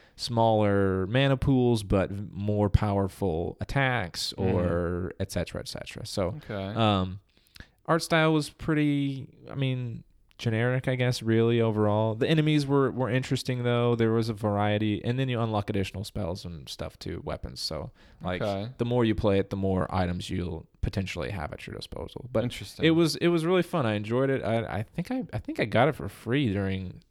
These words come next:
Speaker 1: some kind of sale thing. It was like, spend ten bucks and get Ziggurat free. So,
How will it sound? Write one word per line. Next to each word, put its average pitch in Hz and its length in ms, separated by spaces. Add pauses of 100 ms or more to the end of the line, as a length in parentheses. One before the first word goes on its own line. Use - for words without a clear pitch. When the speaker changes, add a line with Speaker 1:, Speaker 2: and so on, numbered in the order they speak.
(120)
Speaker 1:
some - 120
kind 120 200
of 98 80
sale 113 260
thing. 92 200
It - 60
was 101 120
like, 104 160
spend 107 340
ten 104 180
bucks 82 280
and 92 100
get - 160
Ziggurat - 400
free. - 180
So, - 220